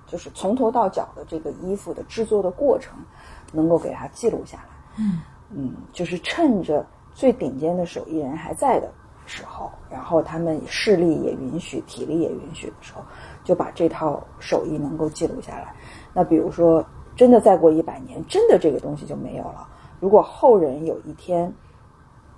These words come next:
Speaker 1: 有一个人想要去学习和重新做这个东西，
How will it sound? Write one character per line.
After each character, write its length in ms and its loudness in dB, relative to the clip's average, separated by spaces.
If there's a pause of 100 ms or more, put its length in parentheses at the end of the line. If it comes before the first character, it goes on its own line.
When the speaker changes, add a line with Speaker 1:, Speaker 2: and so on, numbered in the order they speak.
(140)
Speaker 1:
有 300 6
一 100 -2
个 220 4
人 260 -6
想 300 -8
要 180 -4
去 220 -16
学 340 -8
习 260 -10
和 100 -8
重 200 -12
新 160 -8
做 200 -2
这 160 -8
个 100 -16
东 180 -20
西， 140 -20